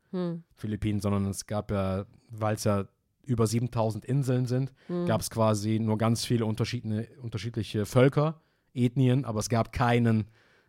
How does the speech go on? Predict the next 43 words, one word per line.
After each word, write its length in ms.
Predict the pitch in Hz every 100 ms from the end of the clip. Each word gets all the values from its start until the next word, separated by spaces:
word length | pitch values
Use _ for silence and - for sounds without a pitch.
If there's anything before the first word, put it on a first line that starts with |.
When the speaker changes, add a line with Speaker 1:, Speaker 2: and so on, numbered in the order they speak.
| -
Speaker 2:
so 300 | 110 110 101
gesamtgesellschaftlichen 1400 | 113 104 107 101 - 104 107 95 95 - 101 98 95 92
Speaker 1:
Hm. 60 | 85
Speaker 2:
Staat. 520 | - 101 92 - -
Der 160 | 107 104
ist 120 | -
dann 120 | 101
erst, 380 | 101 101 98 -
ähm, 420 | 98 95 92 92 - _ _ _ _ _ _ _ _ -
den 100 | 113
haben 100 | 117
quasi 300 | 131 127 123
die, 220 | 123 123
die, 400 | 123 123 123 117 - - 151
die 140 | 123 123
spanische 580 | - 123 127 123 - 123
Kolonialmacht 800 | 127 117 120 117 107 98 -
hat 120 | 107 104
das 160 | 90
den 240 | 104 98 98
Menschen 380 | 101 95 101 98
Speaker 1:
Die 80 | 208
Idee 240 | 202 220
haben 140 | 220 214
Speaker 2:
sozusagen 40 |
Speaker 1:
die 120 | 202 208
mitgebracht, 560 | 196 - 175 170 175
Speaker 2:
Die 100 | 120
haben 80 | 113
Speaker 1:
ne? 40 | 107
Speaker 2:
das 120 | 110
Speaker 1:
Mhm. 80 | 107
Speaker 2:
mitgebracht, 420 | 180 101 87 98
ja. 200 | 95 85 - - -
Finde 160 | 135
ich 80 | 135
auch 80 | 147
pervers 440 | 156 139 143 147 147
halt, 200 | 147 - _ _ -
mit 180 | 127 135
einem 260 | 117 117
Namen 520 | 117 131 139 156 165 151
Felipe, 720 | - 127 131 165 - 127 147